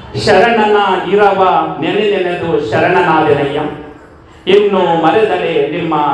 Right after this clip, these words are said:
ಶರಣ ಚನ್ನಬಸವಣ್ಣನ, ಇನ್ನು ಈ ಭವಕ್ಕೆ ಬಂದೆನಾದರೆ ಹಲ್ಲು ದೋರೆ ಮೂಗ ಕೊಯ್ಯಯ್ಯ ಕಪಿಲ ಸಿದ್ಧ ಮಲ್ಲಿಕಾರ್ಜುನ" ಅಂತಾರೆ. ಅಂದ್ರೆ ನಮ್ಮ ಶರಣರು, ಆ, ಭವಾಬಳಿಯಲ್ಲಿ ನಂಬಿಕೆ ಇಲ್ಲ, ಏನೇ ಇದ್ರೂ ಇದೊಂದೇ ಜನ್ಮ ಅಂತ.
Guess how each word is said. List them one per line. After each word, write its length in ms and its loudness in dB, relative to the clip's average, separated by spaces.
ಶರಣ 260 0
ಚನ್ನಬಸವಣ್ಣನ, 1160 -2
ಇನ್ನು 440 4
ಈ 340 2
ಭವಕ್ಕೆ 840 0
ಬಂದೆನಾದರೆ 1120 0
ಹಲ್ಲು 340 2
ದೋರೆ 640 -2
ಮೂಗ 240 0
ಕೊಯ್ಯಯ್ಯ 560 0
ಕಪಿಲ 320 0
ಸಿದ್ಧ 200 -4
ಮಲ್ಲಿಕಾರ್ಜುನ" 680 -2
ಅಂತಾರೆ. 360 -8
ಅಂದ್ರೆ 600 -2
ನಮ್ಮ 180 2
ಶರಣರು, 880 0
ಆ, 100 -6
ಭವಾಬಳಿಯಲ್ಲಿ 800 2
ನಂಬಿಕೆ 320 -2
ಇಲ್ಲ, 220 -4
ಏನೇ 260 2
ಇದ್ರೂ 200 4
ಇದೊಂದೇ 380 2
ಜನ್ಮ 280 -2
ಅಂತ. 460 -6